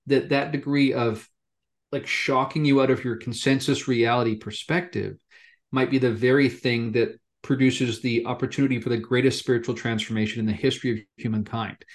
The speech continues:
And when you look at our civilization right now and how we are seemingly sowing our own demise, I'm just reading right now the new, um, Interstellar by Avi Loeb, and he, he makes that point in the book that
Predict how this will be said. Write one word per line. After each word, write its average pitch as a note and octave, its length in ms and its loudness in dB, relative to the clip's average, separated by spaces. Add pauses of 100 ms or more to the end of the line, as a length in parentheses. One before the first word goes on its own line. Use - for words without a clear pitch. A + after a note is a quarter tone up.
(320)
And B2+ 80 0
when B2 100 2
you A#2+ 140 2
look E3 240 4
at - 80 4
our B2+ 80 6
civilization A2 580 0
right G2 160 -8
now F2 320 -10 (340)
and A#2 120 -4
how B2 220 2
we A#2+ 300 -2
are A2+ 480 -2 (680)
seemingly B2+ 760 4
sowing C#3 420 2
our A#2 120 -6
own B2+ 200 -2
demise, G#2+ 760 -4 (100)
I'm A#2 80 -8
just C3+ 200 -2
reading B2+ 260 2
right A2 180 0
now G#2+ 420 -2 (320)
the A#2 80 -2
new, A#2+ 440 0
um, G#2+ 440 -2
Interstellar A#2+ 760 0
by G#2 240 -2
Avi A2+ 180 0
Loeb, A2+ 360 2 (720)
and C3+ 100 2
he, C3 60 4
he D3 260 0
makes F3 260 2
that G#2+ 160 -2
point A2 240 -6
in G#2+ 80 -2
the G#2+ 60 -2
book C#3 320 0 (500)
that A2+ 460 0